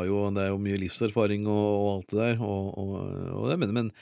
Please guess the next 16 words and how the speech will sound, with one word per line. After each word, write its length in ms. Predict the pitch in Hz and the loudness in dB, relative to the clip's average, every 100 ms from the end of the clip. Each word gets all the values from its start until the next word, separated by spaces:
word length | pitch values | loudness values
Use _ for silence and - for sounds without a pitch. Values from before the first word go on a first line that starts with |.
| - - - _ _ - | -20 -20 -20 _ _ -10
det 60 | 104 | 0
er, 180 | 117 160 | 2 4
det 120 | 160 | 6
er 60 | 143 | 6
som 140 | 196 | 4
du 20 | |
sier, 240 | 185 123 135 | 4 6 6
jeg 160 | 143 | 4
synes 220 | - 135 - | 2 -2 0
det 80 | 165 | 4
blir 160 | 135 | 6
litt 200 | 131 135 | 4 2
sånn 160 | 127 120 | 0 2
rart 300 | 98 110 - - | 2 2 0 -2
når 140 | 117 - | -2 -2
plutselig 340 | 127 - 107 | -10 -4 -2